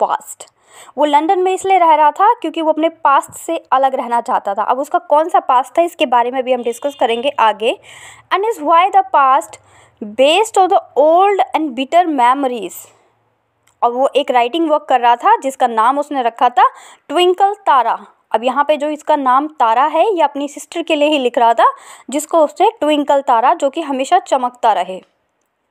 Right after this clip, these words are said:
अब ये वो सारी चीज़ें सोच रहा होता है। Dan considered himself a freak, constantly talk about it।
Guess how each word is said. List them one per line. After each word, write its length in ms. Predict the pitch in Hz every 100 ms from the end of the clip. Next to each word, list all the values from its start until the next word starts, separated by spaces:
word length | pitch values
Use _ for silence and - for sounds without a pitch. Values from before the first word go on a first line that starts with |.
| _ _ _ _ _ _ _ _ _ _ _ _ - -
अब 120 | 302
ये 80 | 359
वो 180 | 392 427
सारी 280 | 381 339
चीज़ें 240 | 370 349 339
सोच 340 | 339 302 320
रहा 140 | 330 311
होता 320 | 277 269 285
है। 200 | 294 294
Dan 300 | 247 269 330
considered 560 | 311 294 285 269 269 262
himself 420 | 247 226 269 285
a 200 | 285 240
freak, 260 | 254 - 254 -
constantly 640 | 240 233 - 262 269 262 247 233
talk 260 | 220 220
about 280 | 208 208 220
it। 120 | 247